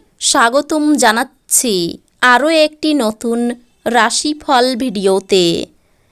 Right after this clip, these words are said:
এই ভিডিওটি আপনাদের তুলা রাশি জাতক জাতিকাদের জন্য অনেক অনেক গুরুত্বপূর্ণ হতে চলেছে। এই জুন মাসটি আপনারা কেমনভাবে ব্যতীত করবেন? এই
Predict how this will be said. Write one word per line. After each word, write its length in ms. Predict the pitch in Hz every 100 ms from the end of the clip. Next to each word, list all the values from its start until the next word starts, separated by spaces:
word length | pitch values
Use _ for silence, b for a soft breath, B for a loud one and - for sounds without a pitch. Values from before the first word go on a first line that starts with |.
| _ 247
এই 200 | 262 285
ভিডিওটি 640 | 277 233 247 269 277 285 269 - 208
আপনাদের 640 | 190 - 220 208 202 196 214 - _ _ -
তুলা 260 | 285 269 302
রাশি 400 | 294 302 - 302
জাতক 460 | 233 220 202 240 233 - 220
জাতিকাদের 760 | 233 190 - 247 262 254 285 277
জন্য 460 | 294 285 262 233 196 180 175 - _ _ _ 240
অনেক 320 | 233 254 269
অনেক 260 | 285 285 285 247
গুরুত্বপূর্ণ 840 | 214 226 233 262 262 262 262 247 247 247 240
হতে 280 | 214 185 185
চলেছে। 580 | 196 185 196 - 208 170 170 - - _ _ _ _ _ -
এই 200 | 269 277 240
জুন 220 | 254 277
মাসটি 480 | 262 220 220 - 262 240
আপনারা 500 | 202 - 233 233 190 175 - _ _ _ _
কেমনভাবে 720 | 269 247 254 269 233 - 226 214
ব্যতীত 400 | 180 180 185 180 -
করবেন? 480 | 202 190 185 190 180 170 175 - _ _ _ _ _ _
এই 160 | 262